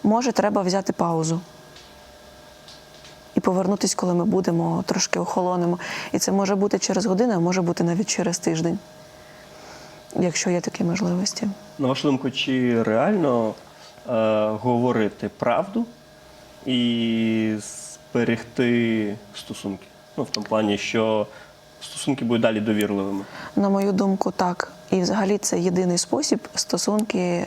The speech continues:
Speaker 1: е, перебувати в стосунках, а не в ілюзії.
Speaker 2: Мгм.
Speaker 1: Тому що, коли ми зустрічаємося нашими правдами, ми зустрічаємося з собою. І тоді ми можемо побачити наші спільності, побачити наші різності.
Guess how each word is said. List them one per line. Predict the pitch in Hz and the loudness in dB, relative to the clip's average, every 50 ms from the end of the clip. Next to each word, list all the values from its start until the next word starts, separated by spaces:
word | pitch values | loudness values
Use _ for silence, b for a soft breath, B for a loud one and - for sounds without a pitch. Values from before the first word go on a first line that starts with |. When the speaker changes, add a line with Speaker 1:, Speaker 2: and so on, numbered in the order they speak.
| - - | -4 -4
Speaker 1:
е, | - 180 180 180 175 185 B B B B B B B B B B B B B B B - - - 196 190 | -4 -2 -2 -2 -2 -4 B B B B B B B B B B B B B B B -6 -4 -2 -2 0
перебувати | - 202 196 185 190 180 180 180 - - | 0 0 2 2 2 0 0 0 0 -2
в | 180 | -4
стосунках, | - - - - - 175 175 175 - 175 - - | -2 -2 -2 -2 0 0 0 2 0 0 0 0
а | - | 0
не | 185 185 | 0 2
в | 180 | 2
ілюзії. | 190 180 160 151 147 147 180 175 165 180 190 175 - - - - - - - | 2 2 2 2 0 0 0 0 0 -2 -2 -4 -6 -10 -20 -20 -16 -8 -4
Speaker 2:
Мгм. | 127 123 117 117 107 113 - B B B B B B B B B - | -2 -2 0 0 -2 -6 -6 B B B B B B B B B -2
Speaker 1:
Тому | 202 185 185 196 202 208 202 | 0 2 2 2 2 2 2
що, | - - - - 190 190 185 185 180 180 - - - | 0 0 0 0 0 0 0 0 0 -2 -4 -4 -4
коли | - 196 190 196 208 202 | -2 0 2 2 4 4
ми | 190 185 180 | 4 2 2
зустрічаємося | 175 185 180 - - 175 - - 190 190 185 185 185 180 - - 185 | 2 0 -2 -2 -2 -2 0 0 2 2 2 2 2 2 0 2 2
нашими | 180 185 185 - - - 185 175 170 | 2 2 2 0 0 0 0 0 0
правдами, | 170 - - 214 254 294 349 247 - 226 185 185 220 - B B B B B B B B B B - | 0 0 0 2 2 4 4 4 4 4 2 0 0 -4 B B B B B B B B B B 0
ми | 226 240 254 | 0 2 2
зустрічаємося | 247 208 - - - 185 - - 202 202 226 226 202 196 214 - 170 | 2 0 0 0 0 0 0 0 -2 0 0 0 0 0 0 0 -2
з | 170 | -2
собою. | - - 165 156 170 170 165 156 160 185 - - - - - - - - - - - - - - - - B B B B B B B B B | -2 0 0 2 2 2 2 0 0 -2 -6 -8 -16 -20 -20 -20 -20 -20 -20 -20 -20 -20 -20 -20 -20 -20 B B B B B B B B B
І | - 190 | -2 2
тоді | - - 180 180 220 240 | 2 2 2 4 2 4
ми | 214 190 | 4 4
можемо | 180 180 196 208 240 214 180 180 | 4 2 2 2 2 2 0 0
побачити | 175 - 190 220 208 254 - - - - - | 0 0 2 2 2 2 0 -2 -4 -2 0
наші | 165 165 - - 175 | 0 0 0 -2 -2
спільності, | - - 240 247 233 214 202 233 - - 233 | 0 2 2 2 2 2 0 -2 -2 -4 -2
побачити | - 175 175 180 202 - - - - | 0 0 0 0 0 -2 -2 -2 0
наші | 180 185 - - - - | 0 0 2 2 0 2
різності. | 226 370 392 330 294 269 - - - - | 2 2 2 2 0 0 0 0 -2 -4